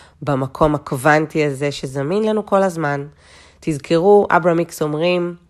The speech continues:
משפט שאני מאוד אוהבת, "יש כל הזמן זרם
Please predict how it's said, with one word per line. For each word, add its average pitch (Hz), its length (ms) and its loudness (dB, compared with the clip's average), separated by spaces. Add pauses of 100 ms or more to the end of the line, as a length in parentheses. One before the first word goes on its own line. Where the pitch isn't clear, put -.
(160)
משפט 151 340 -6
שאני 151 220 -6
מאוד 135 280 -4
אוהבת, 147 500 -6 (560)
"יש 143 220 -8
כל 170 360 4 (440)
הזמן 127 560 -6 (200)
זרם 131 680 -4